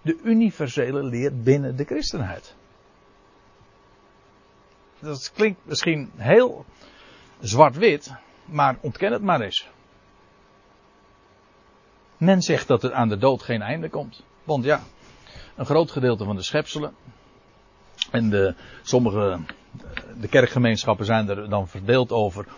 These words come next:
hoeveel dat er zijn. Er zijn kerkgemeenschappen zijn die, die beweren dat het er maar een, een enkeling is die er komt. En andere mensen zeggen, "Nee, het zijn er,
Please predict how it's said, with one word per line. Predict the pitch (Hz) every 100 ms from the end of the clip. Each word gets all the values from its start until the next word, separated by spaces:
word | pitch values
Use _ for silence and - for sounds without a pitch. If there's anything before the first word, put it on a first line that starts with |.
| -
hoeveel | 107 104 127 139 135
dat | 131 127
er | 123
zijn. | 120 127 151 - -
Er | 113
zijn | 113 107
kerkgemeenschappen | 113 107 107 107 98 104 98
zijn | 101 104 101 - 107
die, | 104 101
die | 98 98
beweren | 101 107 104 98
dat | 95 98
het | -
er | 95
maar | 98 98 123
een, | 107 107 98 - 117
een | 113
enkeling | 135 160 151 147
is | 147 180 - - - - -
die | 147
er | 151
komt. | 160 180 208 - - -
En | 107
andere | 143 127
mensen | 117 110 101
zeggen, | 98 92 95
"Nee, | 107
het | 123
zijn | 110 95
er, | 95